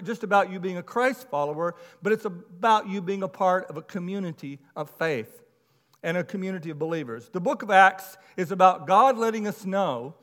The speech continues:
that Jesus is now King of the world. And God sends His Holy Spirit to remain on the earth,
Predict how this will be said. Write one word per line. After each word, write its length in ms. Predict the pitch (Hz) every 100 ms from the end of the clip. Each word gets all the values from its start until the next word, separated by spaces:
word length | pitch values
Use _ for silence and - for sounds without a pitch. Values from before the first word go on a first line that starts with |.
| _ _ _ -
that 240 | 214 180
Jesus 560 | 131 220 285 226 190 202
is 180 | 165 175
now 220 | 165 165
King 260 | - 170
of 60 | 170
the 80 | 160
world. 440 | 170 185 113 - _ _ _ _ -
And 260 | 202 208 165
God 320 | 208 240 -
sends 300 | - 233 208
His 140 | 220
Holy 300 | - 214 202
Spirit 480 | 202 - 170 165 190 - - _ _ _ _ _ _ _ _ _ _ _ - _ _ _
to 120 | 214
remain 580 | 202 196 190 202 233 262
on 160 | 254 247
the 140 | 240
earth, 480 | 190 185 202 208